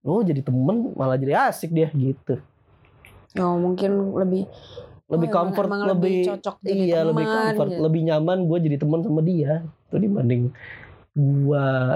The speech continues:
Speaker 1: deket secara personal pacaran gitu.
Speaker 2: Mungkin karena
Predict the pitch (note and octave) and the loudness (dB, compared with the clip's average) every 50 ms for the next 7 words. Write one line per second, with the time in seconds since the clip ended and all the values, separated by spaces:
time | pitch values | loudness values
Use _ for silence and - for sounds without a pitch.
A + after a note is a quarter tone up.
0 | - - - _ - C#3+ - - D3 - - - - C3 C3 C3 B2+ C3+ B2+ - | -4 -6 -6 _ -2 -2 0 0 -2 -4 -2 -2 0 0 0 0 0 -2 -2 -2
1 | C3+ C3+ C3 C3+ C3 C3 C3 C3 B2+ B2+ B2+ - - - - - - - - B2+ | 0 0 2 2 2 2 2 2 2 0 0 -2 -4 -8 -14 -18 -8 -6 -6 -2
2 | A2+ - D#3 D#3+ D#3 D3 C#3 C3 A#2+ A#2+ - - - - D#3+ - _ _ - G3+ | 0 0 2 2 2 0 0 -2 -4 -6 -6 -8 -10 -10 -10 -12 _ _ -8 -4
3 | G3 A3+ A3+ G#3+ G#3+ G#3 G#3 G3+ G3 F#3+ G3 F#3+ F3+ | -4 -2 -2 -2 -2 0 0 0 2 2 0 0 -2